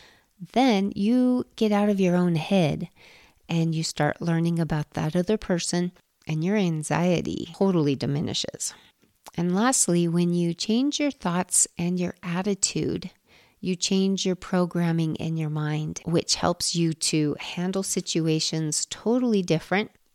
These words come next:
And it is all about that interpersonal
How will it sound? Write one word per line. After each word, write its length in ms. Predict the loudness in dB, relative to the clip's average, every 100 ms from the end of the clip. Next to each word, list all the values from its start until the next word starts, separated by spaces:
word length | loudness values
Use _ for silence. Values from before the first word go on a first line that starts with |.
| _ -2
And 180 | 0
it 140 | 2 2
is 220 | 2 0 -4
all 320 | 0 0 0
about 760 | 0 -2 0 -2 0 0 -4 -10 _ _ _ _ -8
that 200 | -8 -6 -2
interpersonal 1040 | 0 -2 -6 -4 -4 -2 -2 -2 -2 -4